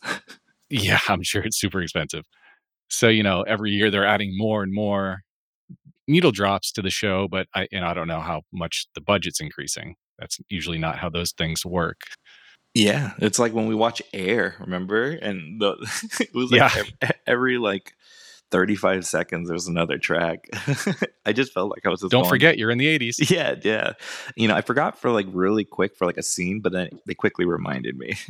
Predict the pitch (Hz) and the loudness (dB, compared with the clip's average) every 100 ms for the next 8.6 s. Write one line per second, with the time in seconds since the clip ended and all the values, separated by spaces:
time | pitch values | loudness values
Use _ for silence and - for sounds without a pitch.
0 | 156 - - - - - - - 98 92 | -10 -2 -2 -2 -4 -4 -10 -6 0 2
1 | - - - - 101 101 113 127 123 117 | 0 -6 -12 -4 0 4 4 4 2 0
2 | 123 - - - _ - 135 - 127 135 | -2 -4 -6 -18 _ 0 2 4 4 2
3 | - 143 - 110 - 226 170 226 190 - | 6 2 4 2 4 2 2 2 0 -2
4 | - - - 98 - 127 123 127 135 107 | -8 -10 -8 -6 0 2 4 4 4 2
5 | 87 - - 143 135 120 - - - - | -2 -2 2 4 2 -4 -6 -6 -12 -20
6 | _ - - 117 117 131 131 120 107 113 | _ -12 -4 -2 0 2 4 4 2 0
7 | 113 123 101 90 95 110 113 110 104 95 | 0 2 2 2 0 0 -2 -2 0 -2
8 | 104 120 104 98 92 92 | -2 -2 0 0 0 -4